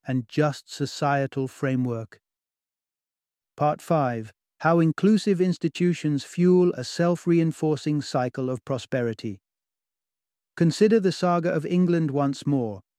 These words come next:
History shows us how inclusive institutions beget not only economic progress, but also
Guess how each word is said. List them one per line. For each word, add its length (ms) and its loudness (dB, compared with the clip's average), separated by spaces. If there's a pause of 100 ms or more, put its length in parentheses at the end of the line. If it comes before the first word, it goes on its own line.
(180)
History 520 0
shows 340 0
us 140 -4
how 240 0
inclusive 640 2
institutions 840 -2 (320)
beget 480 0 (180)
not 220 2
only 240 2
economic 720 0
progress, 580 -2 (220)
but 160 -4
also 580 -2